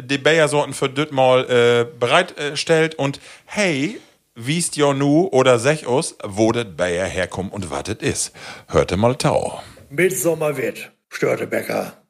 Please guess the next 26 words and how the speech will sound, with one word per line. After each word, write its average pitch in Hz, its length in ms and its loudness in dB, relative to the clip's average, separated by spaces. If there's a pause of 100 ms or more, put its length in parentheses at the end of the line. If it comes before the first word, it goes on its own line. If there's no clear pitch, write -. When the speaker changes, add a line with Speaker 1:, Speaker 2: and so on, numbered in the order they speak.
(180)
Speaker 2:
Ut 156 300 -4
Stralsund. 127 800 -8 (880)
Das 160 180 -2
ist 180 220 -4
nun 180 200 -2
echt 170 240 -2
was 165 260 -2
für 160 140 -2
so 151 140 -2
einen 151 280 -6
Liebhaber 175 840 -4 (280)
von 165 220 -6
so 160 100 -2
ein 156 140 -6
feines 190 680 -2 (420)
Witbier, 160 760 -2 (120)
ne? 220 360 -4 (100)
Und, 175 320 -2
äh, 160 320 0 (480)
ist 190 160 -2
eigentlich 240 260 -2
ein 202 80 0
Sommerbier, 151 800 -2
klassischer 170 560 -2
belgischer 147 480 -4
Bierstil. 196 800 -4